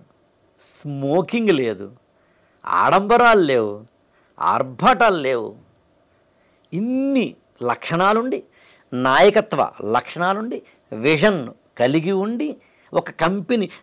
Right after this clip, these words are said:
ఇంకా చెప్పాలంటే రెండు వందల, ఆయన పంతొమ్మిది తొంభై ఒకటిలో చైర్మన్గా అయ్యే సమయానికి రెండు వందల యాభై కంపెనీలు అయితే, ఇన్ని కంపెనీలు అవసరం లేదు, అన్నిటినీ కలిపి ఒక గొడుగు కింద తీసుకురావచ్చని ఆలోచన చేసి, వాటన్నిటిని కుదించి తొంభై ఎనభై కంపెనీలుగా మాత్రమే చేసి,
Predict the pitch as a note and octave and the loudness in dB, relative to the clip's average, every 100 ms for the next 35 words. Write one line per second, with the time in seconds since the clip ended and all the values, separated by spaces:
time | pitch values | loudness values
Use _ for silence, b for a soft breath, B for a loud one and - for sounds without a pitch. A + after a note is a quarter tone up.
0 | - D#3 A3 A3+ A3+ G3+ G3+ G#3 D3+ F3+ | -8 0 2 2 4 2 4 2 0 0
1 | F#3 F#3+ F#3 F#3 F3 C#3+ E3 F3 E3+ D3 | 0 0 0 -2 0 0 0 0 -4 -6
2 | - D3 D#3+ F3+ E3 E3 E3+ E3+ E3 D#3+ | -6 -4 -2 -2 -2 0 2 2 2 -2
3 | E3 D3 D#3 E3 E3 D#3 D3+ D#3 C#3 D3+ | -2 0 0 -2 -6 0 0 0 -2 -4
4 | E3+ F#3 C#3+ D#3 E3 E3 D#3+ D#3 D#3 D3 | -4 -2 -2 -2 -2 0 2 2 0 0
5 | D3+ D3 C#3+ C#3 F3 E3+ D#3+ F#3+ D#3+ E3 | 0 0 -4 -6 -6 -4 -2 -2 -2 0
6 | D3+ D3 F#3+ F3 C#3+ D3 E3+ E3+ E3 D3+ | 0 0 -2 0 0 0 -4 -2 -2 -2
7 | E3 F3 E3+ D3 F3 G#3 G3+ D3+ B B | -4 -6 0 0 0 0 2 0 B B
8 | B2+ B2+ F3+ G#3+ A3 E3+ D3 C3+ F#3+ F3 | 0 2 4 4 0 0 -4 0 4 4
9 | E3+ E3+ E3 D3 A#2+ E3 F#3+ F#3 E3+ D3+ | 4 0 0 0 2 2 0 -2 -4 -4
10 | E3 - A#3 E3 D#3 D3+ D#3 D#3+ F3+ C#3 | -6 -2 -4 2 2 2 -2 -4 -4 -2
11 | C#3+ G3+ G#3+ G3+ D3+ D3+ D#3+ D#3 D3 D3 | -2 -2 -4 -4 -4 -2 -2 0 0 -2
12 | C#3 C#3+ F3 F#3 F3+ E3 B2+ C3 D#3+ D#3+ | -2 -6 -6 -4 -2 -2 -2 -4 -4 -6
13 | D#3+ D#3+ E3 A3 | -6 -4 -4 -4